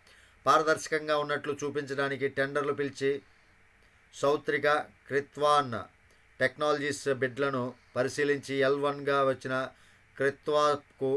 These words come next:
టెండర్ దక్కినట్లు చూపించారు. ఆ తర్వాత రాష్ట్ర వ్యాప్తంగా సదస్సులు నిర్వహించారు, నిర్వహించారు. ప్రభుత్వ కార్యాలయాలు, పాఠశాలల, పాఠశాలల్లో సమావేశాలు, ఈ సదస్సులు పెట్టారు. కానీ కళ్యాణ మంటపాలు, ఇతరత్రా ఫంక్షన్ హాల్లు తీసుకొని లక్షల్లో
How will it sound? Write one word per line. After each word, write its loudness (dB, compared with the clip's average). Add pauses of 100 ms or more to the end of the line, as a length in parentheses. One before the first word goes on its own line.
(580)
టెండర్ 2
దక్కినట్లు -2 (100)
చూపించారు. -6
ఆ 4
తర్వాత 0
రాష్ట్ర 0
వ్యాప్తంగా -2
సదస్సులు -6
నిర్వహించారు, -8 (840)
నిర్వహించారు. -2 (220)
ప్రభుత్వ -2
కార్యాలయాలు, 4
పాఠశాలల, 0 (600)
పాఠశాలల్లో 2
సమావేశాలు, 0
ఈ -2
సదస్సులు -4
పెట్టారు. -4 (140)
కానీ 0 (500)
కళ్యాణ 4
మంటపాలు, 0
ఇతరత్రా 0
ఫంక్షన్ -4
హాల్లు 0
తీసుకొని -6
లక్షల్లో -2